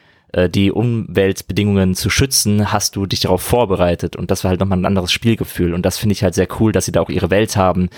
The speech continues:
die sich so organisch entwickelt und die sie immer weiter treiben. Ähm, sie hatten ja irgendwann mal vor Ewigkeiten auch angedeutet, dass sie sich vorstellen könnten, äh, ein anderes Genre als Aufbaustrategie in dieser Welt, ähm, stattfinden zu lassen.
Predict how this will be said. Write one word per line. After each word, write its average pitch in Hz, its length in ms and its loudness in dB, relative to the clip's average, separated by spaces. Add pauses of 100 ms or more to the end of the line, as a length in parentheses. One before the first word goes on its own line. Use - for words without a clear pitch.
(280)
die 95 80 2
sich 87 200 -2
so 90 240 2
organisch 95 440 2
entwickelt 92 540 0
und 87 120 -4
die 95 80 -2
sie 90 140 0
immer 87 220 2
weiter 90 280 2
treiben. 87 400 0 (320)
Ähm, 90 180 0
sie 95 100 2
hatten 95 140 -2
ja 95 120 0
irgendwann 117 400 2
mal 107 120 0
vor - 180 -2
Ewigkeiten 110 600 0
auch - 200 -4 (180)
angedeutet, 95 760 0 (840)
dass 107 160 -4
sie 107 60 0
sich 98 160 -2
vorstellen 98 520 2
könnten, 90 440 0 (320)
äh, 92 60 0 (260)
ein 92 140 0
anderes 101 380 0
Genre 95 280 4
als - 260 -4
Aufbaustrategie 90 680 0
in 110 180 0
dieser 95 280 2
Welt, 95 300 2 (420)
ähm, 87 240 2
stattfinden 87 460 -2
zu - 140 -2
lassen. 85 380 0